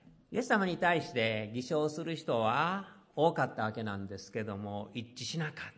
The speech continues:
たとあるわけですね。そこで大祭司はイエス様に尋ねていったんですね。「あなたは本べき方の子、キリストですか？」それでイエスは言われた。「私はそれです。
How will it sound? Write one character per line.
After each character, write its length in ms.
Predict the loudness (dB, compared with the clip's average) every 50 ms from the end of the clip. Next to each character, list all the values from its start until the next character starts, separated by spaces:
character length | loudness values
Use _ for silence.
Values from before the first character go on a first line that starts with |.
| -20 -20
た 80 | -20
と 60 | -20 -20 -20 -20 _ _ -20 _ _ _ _ _ -14
あ 80 | -12 -10
る 80 | -10
わ 100 | -10 -12 -16
け 80 | -20 -20
で 60 | -20 -18
す 80 | -16
ね。 300 | -16 -16 -16 -16 -20 -20 _ _ _ _ _ _ _ _ _ _
そ 160 | -6 -2 0
こ 100 | 2 2
で 120 | 4 4
大 200 | 6 6 4 4
祭 240 | 2 0 0 0 0
司 160 | -2 -2 -2
は 320 | 0 0 0 0 -2 -6 -12 -18 -20 -20 _ _ _ _ _ _ _ _ _ _ _ _ _ _ _ -2
イ 60 | 0
エ 40 | 2
ス 60 | 4
様 180 | 4 4 4
に 80 | 2 0
尋 240 | 2 2 0 2 0
ね 120 | -2 -2
て 120 | -2 -2 -4
い 120 | -6 -6
っ 20 |
た 100 | -8 -10
ん 100 | -10 -10
で 60 | -12 -16
す 120 | -14 -10
ね。 420 | -8 -6 -6 -8 -10 -14 -18 -8 -2
「あ 100 | 0 2 4
な 120 | 4 4
た 140 | 2 2 2
は 140 | 2 2 2
本 300 | 2 2 0 0 0 0
べ 140 | 0 0 0
き 100 | 0 0
方 280 | 0 2 2 2 2
の 140 | 2 2 0
子、 240 | 0 0 0 0 0
キ 160 | -2 -4 -2 -2
リ 120 | -2 -2
ス 80 | -2 -4
ト 100 | -4 -4
で 100 | -4 -6
す 140 | -8 -8
か？」 240 | -8 -6 -6 -6 -10 -16 -20 _ _ _ _ _ _ _ _ _ _ _ _ _
そ 140 | -2 0 0
れ 80 | 2
で 100 | 2 0
イ 140 | 0 0 0
エ 40 | 0
ス 120 | 0 0 0
は 100 | 0 2
言 100 | 2 0
わ 100 | 0 0
れ 120 | -2 -4
た。 180 | -6 -8 -6 -2 -2
「私 440 | -2 0 0 -2 -4 -4 -4 -4
は 100 | -4 -4
そ 160 | -4 -6 -6 -6
れ 100 | -6 -6
で 120 | -8 -10
す。 180 | -14 -16 -20